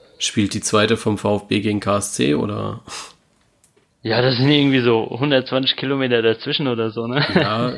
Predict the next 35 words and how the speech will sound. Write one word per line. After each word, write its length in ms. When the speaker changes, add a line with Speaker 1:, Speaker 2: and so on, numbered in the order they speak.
Speaker 1:
ja, 240
weiß 220
nicht. 220
Nur 180
weil's 200
jetzt 180
Baden 340
gegen 200
Schwaben 480
ist, 140
ich 100
muss 120
ehrlich 280
sagen, 440
äh, 440
das 300
juckt 160
Speaker 2:
Ja, 100
Speaker 1:
mich 100
Speaker 2:
guck 140
mal, 40
Speaker 1:
relativ 280
Speaker 2:
ist 60
schon 80
eine 80
Speaker 1:
wenig. 140
Speaker 2:
komplett 300
andere 520
Region, 600
ja. 320
Das 140
ist 240
ja 100
kein 240
Derby. 400